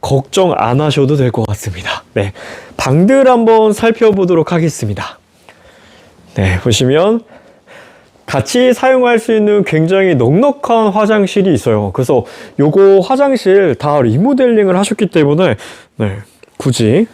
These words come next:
손볼 것 없어 보입니다. 그리고 환기창문 있고요. 어, 작은 방부터 한번 살펴보도록 하겠습니다. 네, 이쪽 공간 한번 볼게요.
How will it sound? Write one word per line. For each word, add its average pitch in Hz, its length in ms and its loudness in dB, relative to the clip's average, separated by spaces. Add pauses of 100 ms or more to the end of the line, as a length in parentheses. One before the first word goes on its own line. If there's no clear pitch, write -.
(880)
손볼 240 500 2
것 139 280 0 (200)
없어 123 400 0
보입니다. 98 640 -6 (480)
그리고 123 180 0
환기창문 175 600 0
있고요. 123 440 0 (720)
어, 151 300 2
작은 302 380 0
방부터 254 560 0
한번 202 180 0
살펴보도록 196 760 -2
하겠습니다. 143 600 -2 (1300)
네, 95 260 0
이쪽 131 280 0
공간 160 580 0
한번 139 260 -2
볼게요. 107 420 -4